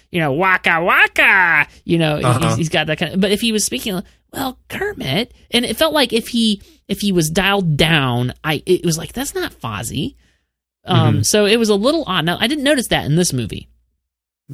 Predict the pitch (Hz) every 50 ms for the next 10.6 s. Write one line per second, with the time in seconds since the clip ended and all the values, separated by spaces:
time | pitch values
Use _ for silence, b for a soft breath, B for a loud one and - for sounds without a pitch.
0 | - 143 139 143 - 117 117 120 123 - - 123 127 127 135 135 131 135 143 139
1 | 131 123 117 - - 127 117 104 104 107 - 123 113 - - 101 92 95 92 92
2 | - - - 104 98 98 95 - _ _ _ _ _ _ _ _ _ 110 101 92
3 | 92 95 101 - 120 117 - _ _ 120 117 120 117 117 117 110 110 113 113 107
4 | 107 107 113 117 - _ _ _ _ _ _ _ _ _ _ _ - 123 123 131
5 | 131 127 127 123 127 127 135 123 104 107 113 - 123 117 113 113 113 - - -
6 | _ _ _ _ _ _ _ _ - 131 120 - - 135 131 123 135 135 131 147
7 | 143 - 135 123 123 120 135 127 123 113 113 117 113 113 110 117 107 - _ _
8 | - 120 - - - 113 110 117 123 123 - _ _ _ _ _ 131 127 120 117
9 | 120 123 120 120 113 120 120 127 139 123 120 - 127 127 120 117 110 - 123 117
10 | 113 110 - - - 104 101 101 - - 120